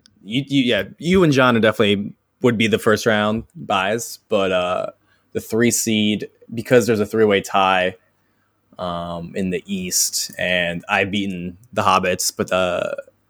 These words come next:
Hobbits have beaten New Jersey football team, and New Jersey football team's beaten me. It would default to points for, um,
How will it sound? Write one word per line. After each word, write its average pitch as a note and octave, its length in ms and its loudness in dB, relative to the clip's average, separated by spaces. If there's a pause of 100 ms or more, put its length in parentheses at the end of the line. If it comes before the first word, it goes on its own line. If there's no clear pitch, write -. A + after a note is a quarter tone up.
(420)
Hobbits F#2+ 480 0
have F2+ 380 0 (160)
beaten G2+ 260 0
New F#2+ 120 -4
Jersey F#2+ 220 0
football F#2 220 2
team, F2+ 320 -2
and - 80 -10
New F2+ 120 -4
Jersey F2+ 220 0
football F#2+ 180 0
team's F2+ 240 -8
beaten F2+ 220 -4
me. F2+ 300 -4
It - 60 -8
would G2 240 -2
default G#2 320 0
to A#2 80 -4
points F#2+ 440 -4
for, G2 520 0 (800)
um, E2 760 -2